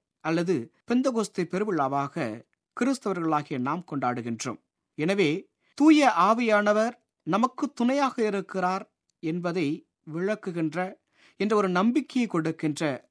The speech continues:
விழாதான் பொங்கல் பண்டிகை.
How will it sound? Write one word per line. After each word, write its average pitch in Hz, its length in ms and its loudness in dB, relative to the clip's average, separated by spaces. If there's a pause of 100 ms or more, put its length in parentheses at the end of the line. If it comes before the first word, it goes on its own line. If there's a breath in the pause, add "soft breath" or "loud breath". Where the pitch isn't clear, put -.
(120)
விழாதான் 180 600 -2 (300)
பொங்கல் 196 480 0 (140)
பண்டிகை. 127 520 -2